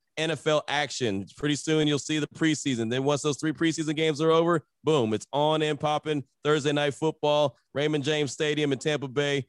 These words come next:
the Cowboys against the Tampa Bay Buccaneers to start things off. Gonna be a lot of fun. I look forward to counting it down and counting down those days with you each and every Friday, my man.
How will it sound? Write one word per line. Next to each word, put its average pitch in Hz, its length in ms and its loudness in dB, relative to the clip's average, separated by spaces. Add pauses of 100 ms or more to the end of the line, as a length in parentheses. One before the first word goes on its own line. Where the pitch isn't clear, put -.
(140)
the 120 60 -4
Cowboys 147 760 0
against 131 580 -4 (180)
the 110 60 -12
Tampa 127 280 -2
Bay 123 220 -2
Buccaneers 123 600 -2
to 113 60 -12
start 117 320 -4
things 110 260 -4
off. 107 220 0 (200)
Gonna 135 180 -2
be 135 100 0
a 131 80 2
lot 131 180 0
of 113 60 -6
fun. 135 280 0
I 120 40 0
look 120 200 -2
forward 131 260 0
to 113 60 -6
counting 135 340 -2
it 117 40 -10
down 135 260 0
and 113 100 -4
counting 135 240 -4
down 139 180 0
those 135 160 -2
days 139 280 -2
with 139 140 -4
you 131 160 -2
each 135 120 -6
and 143 80 -4
every 135 180 -2
Friday, 123 320 2
my 104 120 -2
man. 107 240 -2